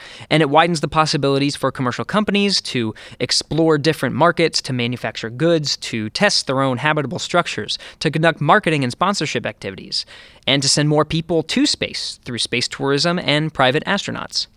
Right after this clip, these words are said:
This announcement was a big deal for us because it's a significant shift from how we normally do things. But why do this at all? Well, nasa's going full speed ahead to make a landing of the first woman and the next man on the moon a possibility. And developing a robust economy in low Earth orbit,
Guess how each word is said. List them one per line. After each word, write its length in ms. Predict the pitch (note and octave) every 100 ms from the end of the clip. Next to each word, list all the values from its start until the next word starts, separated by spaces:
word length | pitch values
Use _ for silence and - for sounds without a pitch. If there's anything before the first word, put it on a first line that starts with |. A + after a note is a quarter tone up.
| _ _ -
This 160 | F#3+ G#3+
announcement 400 | G#3+ C4 F3 E3
was 100 | D3+
a 60 |
big 180 | C#3+ F3+
deal 160 | F#3+ A3+
for 180 | -
us 200 | G#2+ -
because 420 | - C3 C#3+ C3+ -
it's 240 | C3+ -
a 60 | C3
significant 560 | - C3+ D#3 D3 C#3+
shift 260 | - C#4 -
from 300 | - D3 D3
how 160 | B2+
we 80 | C3+
normally 340 | C#3 D#3 F3 F3+
do 140 | A#3+
things. 420 | - F#2 - - _ -
But 80 |
why 160 | D#3 G#3+
do 120 | A3
this 200 | G3 F#3
at 80 | E3
all? 280 | F3 - - _ _ _ -
Well, 120 | E3
nasa's 360 | F#3 G#3+ G#3+
going 220 | E3+ F#3 D#3
full 180 | F#3
speed 240 | G3 - A3
ahead 340 | E3+ A2 B2
to 100 | -
make 160 | C3 B2
a 60 | A2+
landing 380 | C3 E3 E3+
of 120 | C3+ A#2+
the 40 |
first 380 | - E3+ G3+ -
woman 320 | C3 A2+ D#3
and 140 | A#2+
the 60 | A2+
next 260 | B2+ - B2
man 340 | C#3 F#3 -
on 140 | F3+
the 80 | F#3+
moon 280 | D#3+ B2+ B2+
a 120 | B2
possibility. 720 | - A#2+ - A#2 A#2 G#2 - - - - -
And 100 | D#3
developing 400 | D#3 F#3 G3 G3
a 80 | F#3
robust 400 | D3+ C#3 F3 -
economy 460 | D3 F#3 F#3+ D#3+ C#3+
in 80 | B2
low 160 | C3
Earth 100 | B2
orbit, 360 | - G3+ A3